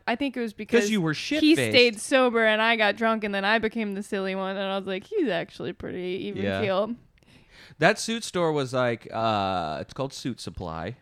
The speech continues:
Speaker 1: Which sounds like the shittiest warehouse
Speaker 2: Well,
Speaker 1: in
Speaker 2: it is.
Speaker 1: Omaha. It doesn't, no, but he's talking about, he's asking where the wedding was. I said, we, it was in, uh,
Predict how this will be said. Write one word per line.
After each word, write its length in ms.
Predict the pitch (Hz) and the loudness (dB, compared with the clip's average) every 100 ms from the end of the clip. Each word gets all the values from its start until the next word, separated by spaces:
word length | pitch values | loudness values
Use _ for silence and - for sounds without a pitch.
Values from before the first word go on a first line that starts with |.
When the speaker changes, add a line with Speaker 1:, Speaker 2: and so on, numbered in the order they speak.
| _ | _
Speaker 1:
Which 160 | 285 - | -8 -6
sounds 400 | - 262 381 415 | -8 -4 -2 -2
like 260 | 220 208 - | -4 -6 -8
the 120 | 226 | -6
shittiest 580 | 220 - 262 247 226 220 | -6 -6 -6 -2 -2 -4
warehouse 580 | 208 214 220 220 202 202 | -6 -4 -4 -2 -4 -2
Speaker 2:
Well, 140 | 160 | -2
Speaker 1:
in 80 | 208 | 0
Speaker 2:
it 80 | 262 | 0
is. 80 | 302 | 0
Speaker 1:
Omaha. 460 | 247 277 247 196 | 0 0 0 -2
It 180 | - 226 | -2 -4
doesn't, 260 | 247 247 - - - | -4 -4 -8 -14 -6
no, 100 | 392 | 0
but 100 | 403 | 2
he's 180 | 349 494 | 2 2
talking 240 | 453 381 | 2 2
about, 320 | 320 294 262 254 | 2 2 2 0
he's 180 | 311 | -2
asking 280 | 320 330 302 | -2 -2 -2
where 100 | 262 | -2
the 60 | 233 | -2
wedding 280 | 233 269 285 | 0 0 0
was. 340 | 277 277 277 | 0 0 0
I 100 | 202 | -2
said, 400 | 233 247 220 214 - _ - _ _ | -4 -2 -2 -2 -6 _ -20 _ _
we, 360 | - 226 226 220 | -12 -6 -6 -2
it 100 | 220 | 0
was 300 | 214 220 208 | 2 0 -2
in, 400 | 208 196 196 196 | -6 -6 -8 -8
uh, 380 | 196 196 190 | -6 -6 -6